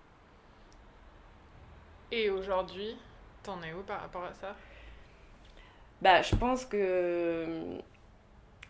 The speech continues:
Speaker 2: j'ai toujours cette croi-, enfin, j'ai toujours cette croyance que les gens, ils... ils... aiment bien bosser avec moi parce que je suis sympa, quoi, en gros. Mais quand même, maintenant, j'ai plus conscience de c'est quoi mes compétences.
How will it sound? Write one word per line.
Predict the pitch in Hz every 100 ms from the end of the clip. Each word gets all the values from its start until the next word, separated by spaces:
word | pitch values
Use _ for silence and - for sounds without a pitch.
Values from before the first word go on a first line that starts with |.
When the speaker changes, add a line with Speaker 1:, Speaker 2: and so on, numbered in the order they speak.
| - - - - -
Speaker 2:
j'ai | 180 202 202
toujours | - 294 302 349
cette | - 208 -
croi-, | - 202 -
enfin, | - 180 175 180 175
j'ai | 170 175
toujours | - 254 254
cette | - 202
croyance | - 196 196 220 220
que | - 180 175 175 185 - - - - - - -
les | 190 196 190 185
gens, | 175 175 214 226 247 - - - -
ils... | 185 170 165 175 170 175 185 - - - - - - - - - -
ils... | 180
aiment | 185 175
bien | 208 208
bosser | 196 190 202
avec | 190 185
moi | 185 196
parce | 196 165 -
que | 165
je |
suis | - -
sympa, | - 170 165 175 233
quoi, | 240 262 285 208
en | 180
gros. | 180 202 247 - - - - - - - - - - - - -
Mais | 208 208 208
quand | 233 240
même, | 240 247
maintenant, | 240 202 226 240
j'ai | 220 190
plus | 180 208 -
conscience | 208 202 214 196
de | 185
c'est | -
quoi | 185 202
mes | 202 190
compétences. | 190 185 190 190 190 -